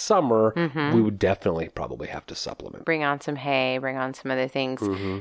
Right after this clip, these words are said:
Speaker 2: They're gonna eat pretty much anything good and tasty and green that's going on in the pasture. Well, that's good because we have a lot of diversity, biodiversity in the pasture. And these sheep bring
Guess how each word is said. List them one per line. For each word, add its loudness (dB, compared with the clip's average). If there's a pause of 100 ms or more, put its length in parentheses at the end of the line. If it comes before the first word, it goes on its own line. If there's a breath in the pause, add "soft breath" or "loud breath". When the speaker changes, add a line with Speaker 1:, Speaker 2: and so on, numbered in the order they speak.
(140)
Speaker 2:
They're 4
gonna 4
eat 4
pretty 4
much 4
anything 4
good 6
and 0
tasty 4
and 2
green 2
that's -2
going 4
on 4
in -2
the -4
pasture. 0 (320 loud breath)
Well, 4
that's 4
good 2
because 0
we 6
have 4
a 6
lot 6
of -2
diversity, 0
biodiversity 2
in -2
the -4
pasture. -2 (440 loud breath)
And 4 (280 soft breath)
these 0
sheep -2
bring 4